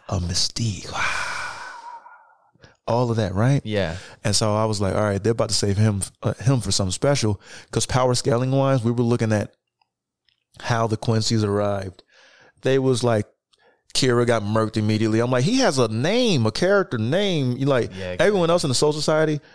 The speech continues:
Speaker 1: they're just employees,
Speaker 2: Yeah.
Speaker 1: just regular ten ninety-nine independent
Speaker 2: That's it,
Speaker 1: contract,
Speaker 2: yeah.
Speaker 1: right? Regular ass, like, they felt out of nine nine and all
Speaker 2: Yeah.
Speaker 1: that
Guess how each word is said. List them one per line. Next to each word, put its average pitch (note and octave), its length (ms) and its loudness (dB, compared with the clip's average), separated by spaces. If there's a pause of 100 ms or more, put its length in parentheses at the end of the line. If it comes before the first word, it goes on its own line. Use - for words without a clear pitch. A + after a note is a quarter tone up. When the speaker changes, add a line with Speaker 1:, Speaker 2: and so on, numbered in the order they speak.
(160)
Speaker 1:
they're C#3 160 4
just B2 360 2
employees, G#2 800 -2 (160)
Speaker 2:
Yeah. A#2 160 -10
Speaker 1:
just B2+ 280 4
regular B2 540 2
ten A#2+ 380 0
ninety-nine A2+ 920 2
independent A#2+ 260 -2
Speaker 2:
That's A#2+ 140 0
it, A2+ 80 -4
Speaker 1:
contract, A#2+ 380 0 (100)
Speaker 2:
yeah. E3+ 160 0
Speaker 1:
right? C3+ 200 2
Regular C3+ 540 4
ass, B2 400 2
like, A2 300 0 (680)
they A2+ 100 0
felt C3+ 180 2
out B2+ 140 2
of G#2 60 -2
nine A2+ 280 0
nine A2 400 0
and G#2+ 100 0
all A2 200 0
Speaker 2:
Yeah. A2 80 2
Speaker 1:
that - 220 -6